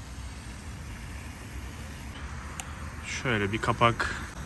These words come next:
İki kapağımız hemen. Böyle üç kapak. Konsantre bir ürün olduğu için, hani, bu on litre civarı bir suda üç kapak iş yapıyor arkadaşlar. Bakalım köpürmesi nasıl.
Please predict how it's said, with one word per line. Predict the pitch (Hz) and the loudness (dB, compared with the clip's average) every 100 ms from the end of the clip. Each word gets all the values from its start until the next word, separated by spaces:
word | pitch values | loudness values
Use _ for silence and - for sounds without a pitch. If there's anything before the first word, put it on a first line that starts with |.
| - - - - - - - - | -4 -4 -2 -2 -2 -2 -4 -2
İki | - - | 2 4
kapağımız | - 113 104 98 95 98 | 4 4 6 6 4 2
hemen. | 110 117 120 123 - - - - - - - - - - - - - - - - - 95 | 6 8 10 8 2 -6 -6 -6 -8 -8 -8 -8 -8 -8 -8 -8 -8 -8 -8 -8 -4 -2
Böyle | 95 | 0
üç | - 131 - | 2 2 2
kapak. | - 135 151 | 4 6 6
Konsantre | - 151 143 156 147 156 135 | 8 8 10 10 10 8 10
bir | |
ürün | 117 117 | 10 10
olduğu | 120 123 | 10 8
için, | 131 - 127 123 - - - - - | 6 8 6 4 -4 -10 -10 -4 2
hani, | 113 110 | 4 6
bu | 131 | 10
on | 143 143 | 10 12
litre | 127 - 123 | 10 8 8
civarı | 110 110 107 104 | 10 10 10 10
bir | 104 | 6
suda | - 117 120 123 - - - - - - - - - - - - - | 2 6 6 6 -2 -12 -10 -8 -6 -6 -4 0 2 2 2 0 2
üç | 135 - | 4 6
kapak | 117 - - 95 | 4 4 2 6
iş | 87 123 | 6 6
yapıyor | 107 110 95 | 6 6 6
arkadaşlar. | 92 101 98 - 123 - - - - - - - - - - - - - - - | 4 2 2 4 4 2 0 -6 -10 -10 -10 -12 -10 -10 -8 -10 -10 -8 -4 0
Bakalım | 110 113 117 | 4 6 6
köpürmesi | 120 107 107 101 98 110 | 6 4 4 2 2 2
nasıl. | 98 101 | 2 -2